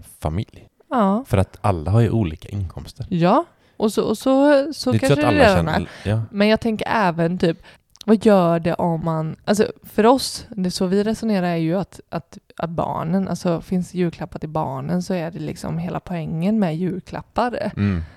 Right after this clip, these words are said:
Speaker 2: Allt annat kan slopas liksom. Det finns ingen mening med att lägga pengar på... Alltså det är därför du och jag själva inte liksom köper alltid julklappar till varandra,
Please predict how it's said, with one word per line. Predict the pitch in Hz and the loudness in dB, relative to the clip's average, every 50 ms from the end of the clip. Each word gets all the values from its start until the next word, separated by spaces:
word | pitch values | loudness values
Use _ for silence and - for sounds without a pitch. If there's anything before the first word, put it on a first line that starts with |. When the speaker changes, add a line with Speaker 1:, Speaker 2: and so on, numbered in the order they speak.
| _ _ _ | _ _ _
Speaker 2:
Allt | - - 180 175 175 - - | 0 2 2 2 2 -2 -2
annat | - 220 196 170 160 165 | -2 0 0 0 0 -2
kan | - 165 165 | -4 -6 -6
slopas | - - 220 220 - - _ _ 254 285 277 - | -2 0 0 0 0 -4 _ _ 0 0 2 0
liksom. | 180 170 160 165 | -4 -4 -2 -2
Det | 170 | -2
finns | 175 180 - | -2 -2 -2
ingen | 214 214 196 185 | 0 0 0 2
mening | 185 190 180 165 165 175 214 | 2 2 0 0 -2 -2 -2
med | 254 254 | -2 -2
att | 226 196 | -2 -4
lägga | 165 156 170 | -4 -4 -6
pengar | - - 185 170 160 160 170 165 | -8 -8 -10 -8 -6 -6 -8 -8
på... | - - - - - - - - 160 - - _ _ _ _ _ _ - | -10 -10 -10 -8 -6 -6 -6 -6 -6 -10 -14 _ _ _ _ _ _ -6
Alltså | 185 180 180 | 0 0 2
det | 175 175 | 2 2
är | 180 156 | 0 0
därför | 156 170 - - 220 | 0 -2 -2 -2 2
du | 208 196 | 2 2
och | 170 165 - | 2 2 0
jag | - - - 185 - | -2 -2 -2 -2 -4
själva | - - 190 165 - - - - | -4 -4 -4 -4 -4 -6 -4 -2
inte | 220 254 214 190 - - | -2 -2 -4 -8 -10 -12
liksom | - 92 - - - 151 160 | -12 -14 -10 -6 -4 -4 -4
köper | - - - - - - - - | -4 -6 -8 -6 -6 -6 -4 -4
alltid | - 156 - - - 160 | -4 -6 -8 -8 -8 -6
julklappar | 156 160 185 - - - - - | -6 -6 -8 -10 -12 -12 -10 -10
till | - - 156 | -8 -8 -6
varandra, | - - 147 135 - - 90 - - - - - | -6 -6 -6 -6 -8 -10 -12 -10 -8 -6 -6 -6